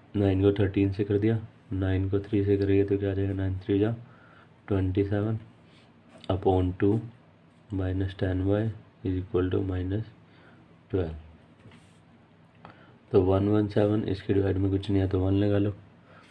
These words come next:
अब फिर दोबारा से इनका एलसीएम लीजिए, तो कितना आ जाएगा, वन one seven minus का ट्वेंटी सेवन वाई, टू को टेन से करोगे तो ये आ जाएगा ट्वेंटी वाई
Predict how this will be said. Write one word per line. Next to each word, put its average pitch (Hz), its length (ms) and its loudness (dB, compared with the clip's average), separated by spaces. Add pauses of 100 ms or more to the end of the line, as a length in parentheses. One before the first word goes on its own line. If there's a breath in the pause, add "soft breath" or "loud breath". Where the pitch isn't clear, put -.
अब 101 100 4
फिर 101 280 6
दोबारा 92 200 4
से 101 160 -4
इनका 90 300 -4
एलसीएम 90 380 -6
लीजिए, 92 340 -4 (720 loud breath)
तो 98 60 0
कितना 98 320 2
आ - 40 0
जाएगा, 98 180 2
वन 98 180 -2
one 101 200 -2
seven 101 340 -4
minus 95 400 -4
का 101 120 0
ट्वेंटी 92 380 -6
सेवन 98 360 -6
वाई, 104 160 -6 (640 soft breath)
टू 101 160 8
को 101 120 6
टेन 98 260 4
से 101 140 2
करोगे 98 280 2
तो 98 140 0
ये 98 100 2
आ 95 100 -2
जाएगा 95 340 -2
ट्वेंटी 90 360 -4
वाई 101 180 0